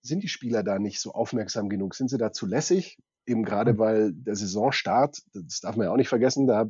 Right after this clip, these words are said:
Speaker 1: hat man schon die Bayern wieder hochgelobt, hat schon erzählt, nach, ich glaub, drei Saisonspielen oder zwei oder was, das ist ein
Speaker 2: Punktlos
Speaker 1: Rekordsaisonstart. <laughs> Und so, ich finde, nach,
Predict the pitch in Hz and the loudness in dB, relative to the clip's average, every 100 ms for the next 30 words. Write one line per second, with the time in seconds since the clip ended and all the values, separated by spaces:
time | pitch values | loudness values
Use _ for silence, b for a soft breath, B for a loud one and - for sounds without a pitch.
0 | - 113 127 107 113 107 110 120 110 b | -4 -6 -2 -2 0 2 4 2 0 b
1 | b b - 101 143 - 117 135 - 113 | b b -8 2 2 4 6 6 6 -2
2 | - 107 104 - 120 135 113 107 107 110 | -4 -4 -4 2 4 4 0 -2 -6 -8
3 | 107 - - 90 113 117 107 117 143 - | -10 -12 -8 -2 0 0 0 2 2 0
4 | 117 131 113 104 87 - 80 117 151 117 | 2 4 4 0 -2 -6 0 4 6 6
5 | 113 139 - b b b _ _ - 220 | 4 2 -2 b b b _ _ 10 10
6 | - - 160 175 151 151 151 131 143 127 | 10 6 8 8 10 10 10 6 2 2
7 | 127 127 - - 101 98 - - - 139 | 4 4 2 0 -2 -2 -6 -4 0 4
8 | 139 117 120 - 127 120 101 - | 4 2 -2 -6 0 2 2 -6